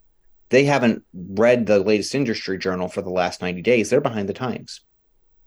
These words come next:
And that puts them at a disadvantage. Um, you know, I start every morning reading what exploits were just released, what, you know, what the this is, what the that is, what the others, you know,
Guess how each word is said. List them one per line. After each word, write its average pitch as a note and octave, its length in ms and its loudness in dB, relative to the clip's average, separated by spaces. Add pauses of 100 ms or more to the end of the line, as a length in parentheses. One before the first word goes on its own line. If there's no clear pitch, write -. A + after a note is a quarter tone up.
(960)
And F2+ 600 -2 (2250)
that A2 480 -2 (180)
puts - 300 -2
them G2+ 180 0
at G#2+ 100 -2
a G#2 60 -4
disadvantage. G2+ 920 -6 (1080)
Um, - 360 -20
you F#2 100 -4
know, F#2 200 -6
I G#2 100 -2
start B2 320 2
every A#2 220 4
morning G#2+ 480 2
reading G2 500 -2 (420)
what E2+ 560 -2
exploits A2 540 -2
were G2 80 -6
just F2 280 -6
released, F#2 460 -6
what, F2 380 0
you G2+ 160 -4
know, E2+ 160 -2
what G2+ 240 -2
the F#2 400 0
this G2 260 0
is, F#2+ 220 -2
what F2+ 140 -4
the F2 100 -8
that F2 220 0
is, E2 140 -6
what E2 140 -12
the E2 140 -4
others, F2 340 -2
you E2+ 80 -8
know, D2+ 200 -8